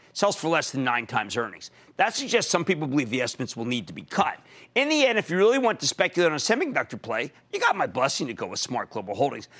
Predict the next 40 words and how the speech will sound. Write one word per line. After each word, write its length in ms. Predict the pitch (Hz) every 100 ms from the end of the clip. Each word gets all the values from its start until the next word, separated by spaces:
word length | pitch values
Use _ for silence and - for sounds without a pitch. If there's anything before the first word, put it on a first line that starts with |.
| -
But 140 | - 196
please 220 | 285 302
be 100 | 247
careful. 460 | - 113 107 151 - - _ -
This 260 | 226 233
thing 500 | - - - 226 175 -
is 180 | 185 170
still 220 | - 185
pretty 240 | - 143
hot, 340 | 131 175 - - _ _
so 200 | - 156
you 80 | 139
could 300 | - 233 160
get 280 | 143 117 -
burned. 360 | 151 120 92 -
And 80 | 151
by 100 | 180
the 80 | 233
way, 140 | 214
I 20 | 147
did 200 | 113 208
think 180 | 165
Micron 400 | - 135 127 113
stock 260 | - 110 107
should 120 | -
have 60 | 101
been 140 | 104
up 180 | 110 -
more 280 | 113 123 101
on 80 | 90
that 240 | 98 _
big 200 | 117 104
upside 400 | 101 - 95 92
surprise. 540 | - - 98 95 85 - - - - -
Next 300 | 254 302 277
up, 140 | 175
on 100 | 202
November 300 | 208 214 220
fifteenth, 580 | 151 190 - 123 120 - - _ -
Donald 420 | 196 247 302 262